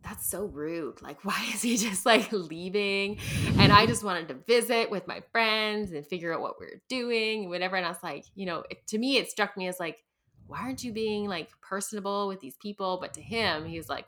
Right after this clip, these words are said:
"Well, I'm drained. I've spent the entire day with these folks. Like, let's go." Um, and for me, I was like, "Oh, well, I gotta, you know, see what people are doing and, you know, take an interest in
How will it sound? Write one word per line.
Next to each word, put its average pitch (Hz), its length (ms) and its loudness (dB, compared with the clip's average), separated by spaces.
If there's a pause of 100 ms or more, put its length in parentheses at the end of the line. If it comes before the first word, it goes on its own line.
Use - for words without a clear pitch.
"Well, - 120 -12
I'm 175 200 -6
drained. 160 360 -8
I've - 140 -8
spent - 240 -14
the - 80 -20
entire 139 280 -14
day 139 160 -10
with 151 120 -12
these - 180 -20
folks. - 460 -12
Like, - 160 -12 (520)
let's - 240 -12
go." 151 440 2 (460)
Um, 139 440 -2 (420)
and 180 140 -4
for 202 100 -2
me, 254 280 2
I 165 60 -2
was 165 140 -8
like, 143 300 -12
"Oh, 240 160 -8
well, 143 140 -8
I 156 100 -8
gotta, 143 380 -8 (160)
you 147 100 -18
know, 143 160 -18 (320)
see - 240 -6
what 143 80 -14
people - 240 -20
are 156 60 -18
doing 226 680 -4
and, - 160 -12
you - 120 -18
know, - 40 -20
take - 180 -20
an - 120 -20
interest 214 460 -6
in - 80 -16